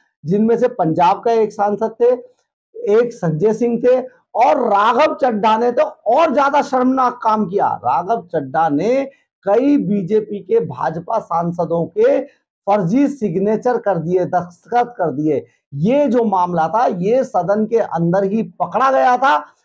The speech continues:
और बाकायदा गृह मंत्री अमित शाह ने इसकी घोषणा की थी और सभापति से उस time पर गुजारिश की थी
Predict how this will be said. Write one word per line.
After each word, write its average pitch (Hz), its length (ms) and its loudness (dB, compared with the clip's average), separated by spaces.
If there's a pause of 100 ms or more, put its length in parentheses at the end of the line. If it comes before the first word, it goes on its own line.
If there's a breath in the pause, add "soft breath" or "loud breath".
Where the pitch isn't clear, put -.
(140 loud breath)
और 233 220 4
बाकायदा 233 720 2
गृह 185 300 0
मंत्री 208 320 -2
अमित 240 400 0
शाह 214 280 -2
ने 240 140 0
इसकी 214 320 -4
घोषणा 220 540 -2
की 226 200 -10
थी 247 300 -6 (240 soft breath)
और 214 160 2
सभापति 208 640 -2
से 233 120 2
उस 196 240 -2
time 190 200 -2
पर 208 180 -4
गुजारिश 233 500 0
की 214 180 -8
थी 247 160 -2